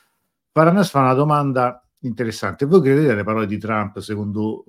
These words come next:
cui lui risolverebbe la crisi palestinese?" Io nemmeno per un millesimo di secondo, anche perché lui è stato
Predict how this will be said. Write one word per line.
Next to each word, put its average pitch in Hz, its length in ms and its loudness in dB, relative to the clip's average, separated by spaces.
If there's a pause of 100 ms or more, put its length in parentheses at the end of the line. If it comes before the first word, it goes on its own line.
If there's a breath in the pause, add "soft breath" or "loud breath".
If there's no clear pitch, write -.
(160)
cui 123 280 -4
lui 117 140 -2
risolverebbe 107 580 -4
la 101 80 -4
crisi 110 180 -6
palestinese?" 113 800 -6 (100)
Io 143 300 2
nemmeno 127 840 -4
per 120 160 -2
un 113 380 -4
millesimo 113 460 -2
di 107 60 -6
secondo, 98 400 -6
anche 98 200 -10
perché 104 180 -8
lui 131 120 0
è 113 40 0
stato 98 500 -8